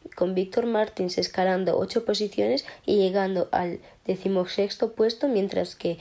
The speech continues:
Isaac Adjar se posicionó dos coches por detrás de él.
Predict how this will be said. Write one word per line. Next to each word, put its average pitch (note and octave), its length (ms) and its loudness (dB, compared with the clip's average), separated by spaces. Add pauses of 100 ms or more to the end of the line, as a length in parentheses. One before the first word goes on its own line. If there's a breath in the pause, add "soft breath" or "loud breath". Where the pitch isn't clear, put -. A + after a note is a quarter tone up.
(280 loud breath)
Isaac G3 640 2
Adjar G#3 500 2 (400 loud breath)
se - 200 -2
posicionó F#3+ 720 0
dos G3 240 2
coches A3 420 0
por F#3+ 160 0
detrás F3+ 360 -2
de F3+ 240 4
él. - 120 -6